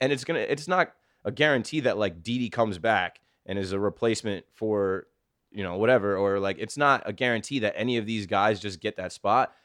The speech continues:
It's like a shuffle game of, like, I don't know, like, I think I compared it to chess or Tetris, or it's like a high-level game of just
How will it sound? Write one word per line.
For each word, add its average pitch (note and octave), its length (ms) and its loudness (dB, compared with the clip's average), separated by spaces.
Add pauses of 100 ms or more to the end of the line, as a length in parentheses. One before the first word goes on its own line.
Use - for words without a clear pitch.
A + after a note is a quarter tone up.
(120)
It's - 140 -4
like B2 160 2
a - 20 -4
shuffle D#3 460 2
game F#2 420 -2
of, F#2+ 160 -2
like, G2+ 340 0 (240)
I A#2 40 -6
don't G#2 100 -2
know, F#2+ 80 -2
like, F#2+ 140 -2
I G#2+ 60 -2
think A2 180 -10
I G2 140 -6 (180)
compared A2+ 340 2
it G2 100 -4
to F2 100 -12
chess A#2+ 440 0
or E2 120 -10
Tetris, A#2 560 -2
or F#2 60 -10
it's F#2 120 -12
like B2 100 -4
a G#2 60 -4
high-level C3 480 4
game A#2+ 340 0
of F#2+ 80 -6
just G2 240 -8